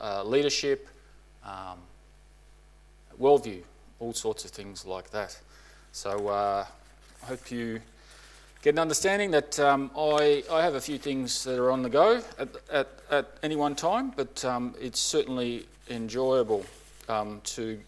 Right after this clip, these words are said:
be engaged in such things. So, um, let me just, uh, organise my notes.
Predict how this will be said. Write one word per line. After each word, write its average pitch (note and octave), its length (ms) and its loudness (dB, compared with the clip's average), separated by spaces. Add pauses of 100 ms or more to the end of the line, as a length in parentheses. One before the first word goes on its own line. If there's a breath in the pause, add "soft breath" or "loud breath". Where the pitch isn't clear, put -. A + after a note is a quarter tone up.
(120)
be A#2 120 -4
engaged A2+ 480 0
in A2 60 -14
such G#2 260 -6
things. G2+ 380 -10 (200)
So, G#2 220 0 (1500 loud breath)
um, A2+ 180 -2
let C3 120 -4
me A#2 80 -6
just, G#2 320 -10
uh, G2 180 -4 (140)
organise G#2 420 -6
my G2+ 60 -14
notes. C#3+ 420 -10